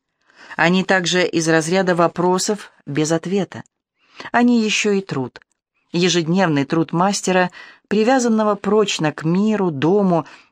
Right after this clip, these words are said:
и, скажем громко, дисциплине жизни.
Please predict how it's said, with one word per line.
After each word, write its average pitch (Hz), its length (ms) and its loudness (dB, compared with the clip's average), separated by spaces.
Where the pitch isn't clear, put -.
и, 196 260 0
скажем 220 460 0
громко, 208 540 2
дисциплине 156 960 -2
жизни. 131 560 -2